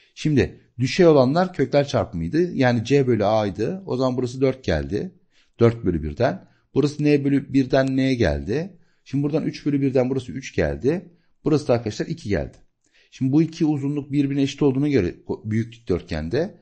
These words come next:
o zaman n'ye kaç kaldı? Burası beş ise o zaman sağ taraf da beştir. Yani burası kaçtır? Birdir. Şimdi o zaman burası, bu arada şimdi yatay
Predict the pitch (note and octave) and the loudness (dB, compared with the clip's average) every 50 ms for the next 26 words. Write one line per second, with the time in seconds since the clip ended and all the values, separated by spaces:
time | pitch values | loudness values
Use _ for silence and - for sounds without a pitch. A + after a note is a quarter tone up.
0 | _ _ _ _ _ - C3+ C3 D3 C#3+ C#3 C#3 C#3 C#3+ C#3+ C#3+ C#3+ D3 C#3+ E3 | _ _ _ _ _ -4 -2 -2 0 0 0 2 0 0 0 0 0 0 0 0
1 | D#3+ D#3+ - - E2 E2 F2 G#2 B2+ C3+ B2 - A2 A2+ C3+ C#3+ C#3 - - - | -2 0 -2 -2 -4 -2 -2 -2 -2 -2 -2 -2 2 2 2 2 2 -4 -12 -8
2 | D#2+ D#2+ F#2+ A#2 D#3+ G3 G#3 - _ - - - _ _ - A#2+ C#3 D3 C#3 C#3+ | -4 -2 0 0 0 -2 -4 -10 _ -20 -20 -20 _ _ -4 0 0 0 2 4
3 | D#3+ C#3+ D3 - D#3 C#3+ C#3 - B2 F#2 E2 E2 D#2 - - F3 F3+ F#3+ D#3 C3+ | 2 2 2 2 0 -2 0 -2 -2 -2 -2 -4 -6 -4 -6 -4 -4 0 2 2
4 | A#2 G#2+ G#2 A2+ A#2 A2 - - - C#3 C3+ - - E3+ D#3+ D3 C3+ B2+ G#2+ E2+ | 2 2 0 -2 -4 -4 -4 -2 -2 -2 -2 -2 -2 -4 -2 0 0 0 0 0
5 | - - - - - - _ _ _ _ _ _ _ _ _ _ _ _ _ - | -4 -10 -16 -18 -18 -20 _ _ _ _ _ _ _ _ _ _ _ _ _ -10
6 | - A#2 A2 - C3+ C3+ D3+ C3+ C3 C3+ D3+ C#3+ A#2+ - - - G2+ G#2+ B2 - | -6 -4 -2 0 0 2 2 2 2 2 2 2 0 0 -2 -4 -4 -4 -4 -6
7 | - _ _ _ _ _ _ _ _ _ _ - A#2+ C3 C3+ A2+ A2+ A2 G#2+ - | -10 _ _ _ _ _ _ _ _ _ _ 0 2 4 4 4 4 2 0 -2
8 | - - C3+ C3 B2 B2+ B2 D3+ C#3+ C#3+ B2+ | -4 -2 0 2 2 2 2 2 0 0 -2